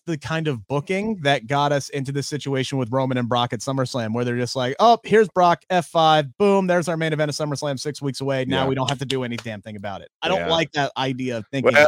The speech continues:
Speaker 2: that was a lot
Speaker 1: "Oh,
Speaker 2: of
Speaker 1: we can
Speaker 2: Ran-,
Speaker 1: just
Speaker 2: Randy
Speaker 1: book it and
Speaker 2: getting
Speaker 1: it's
Speaker 2: hurt.
Speaker 1: fine. We're done. We're lazy. All right, we don't have to do anything else."
Speaker 2: That was a lot of Randy getting hurt, but they
Speaker 1: It
Speaker 2: probably coulda,
Speaker 1: was.
Speaker 2: <laughs> they probably coulda been a little more creative with that than Brock, but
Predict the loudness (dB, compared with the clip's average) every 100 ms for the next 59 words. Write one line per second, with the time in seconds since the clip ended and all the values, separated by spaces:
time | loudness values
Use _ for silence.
0 | 6 6 8 6 6 6 6 6 4 2
1 | 0 0 4 4 2 -2 -2 -4 -2 0
2 | -2 -4 -6 -4 -6 -8 -8 -6 -6 -8
3 | -12 -4 0 2 0 -2 -2 -2 -2 -4
4 | -6 -10 -4 4 6 8 8 8 6 6
5 | 4 2 -2 -4 -4 -4 -4 -6 -6 -10
6 | _ _ -4 0 4 6 6 6 4 2
7 | 4 6 10 8 10 8 8 4 6 6
8 | 6 4 2 2 2 2 0 -2 -2 -2
9 | -6 -4 -2 -4 -8 -12 -14